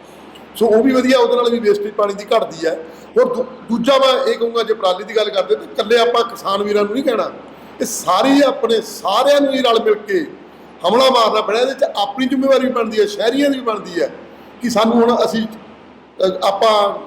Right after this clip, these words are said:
ਕਾਰਾਂ ਧੋਨੇ ਆ, ਉਹ 'ਚ ਵੀ ਪਾਣੀ ਜਾਂਦਾ। ਫਿਰ ਦੇਖੋ, ਘਰੇ ਆਟੋਮੈਟਿਕ ਮਸ਼ੀਨਾਂ ਲਾਈਆਂ ਹੋਈਆਂ,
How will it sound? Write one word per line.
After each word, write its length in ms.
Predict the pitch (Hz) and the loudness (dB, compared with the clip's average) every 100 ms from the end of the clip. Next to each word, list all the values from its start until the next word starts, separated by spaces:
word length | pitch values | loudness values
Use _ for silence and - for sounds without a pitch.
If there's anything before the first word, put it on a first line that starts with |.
| - | -4
ਕਾਰਾਂ 260 | 214 214 214 | 2 4 4
ਧੋਨੇ 360 | 247 226 190 185 | 2 2 2 0
ਆ, 60 | - - - - - 185 | -4 -16 -20 -20 -8 -2
ਉਹ 120 | 190 | -2
'ਚ 80 | 240 | 0
ਵੀ 80 | |
ਪਾਣੀ 240 | 247 226 214 | 2 2 4
ਜਾਂਦਾ। 500 | 214 202 202 196 - - - | 2 2 2 0 -8 -12 2
ਫਿਰ 120 | 220 | 2
ਦੇਖੋ, 280 | 214 220 226 | 4 2 2
ਘਰੇ 240 | 240 233 | 4 4
ਆਟੋਮੈਟਿਕ 480 | 214 208 202 196 190 | 2 -2 -8 -10 -12
ਮਸ਼ੀਨਾਂ 360 | 185 190 196 247 | -12 -4 -2 2
ਲਾਈਆਂ 300 | 247 247 247 | 0 0 -2
ਹੋਈਆਂ, 200 | 233 | -2